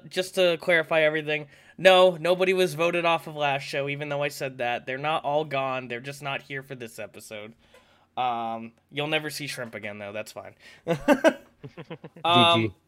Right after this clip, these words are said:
Speaker 1: so, <laughs> so, what we want to do today is, I didn't want anyone to think that we're just a For Honor only podcast, hence the name change. Um, so we are branching out this time and talking about something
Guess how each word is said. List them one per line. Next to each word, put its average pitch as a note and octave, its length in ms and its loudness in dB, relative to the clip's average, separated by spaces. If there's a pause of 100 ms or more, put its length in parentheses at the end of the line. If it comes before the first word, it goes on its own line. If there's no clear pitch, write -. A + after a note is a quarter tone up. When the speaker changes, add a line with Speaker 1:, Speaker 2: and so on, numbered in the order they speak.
(140)
Speaker 1:
so, A3+ 420 0 (520)
<laughs> - 440 -20
so, A3+ 460 2
what G3 320 2
we C4+ 100 0
want B3+ 240 2
to G#3 60 -12
do G3+ 240 -4
today F#3 420 4
is, E3+ 180 -2
I F3 120 2
didn't G3+ 180 0
want F#3 200 0
anyone E3+ 320 -4
to F3 60 0
think E3 280 -6
that C#3+ 140 -2
we're D3 120 -6
just D3 240 -10
a D3 80 -6
For B2+ 220 -10
Honor C3 240 -8
only B2+ 240 -10
podcast, A#3+ 640 2 (420)
hence C3 320 -6
the A2+ 80 -10
name A#2+ 260 -6
change. G3+ 460 -4 (560)
Um, C#3+ 420 0
so E3 180 -6
we A3 260 -4
are B3 160 4
branching F#3 480 -6
out D#3+ 320 -4
this D3+ 200 -8
time C#3 420 -2
and C3+ 160 -8
talking D#3 320 -6
about C#3 260 -4
something F3+ 500 -8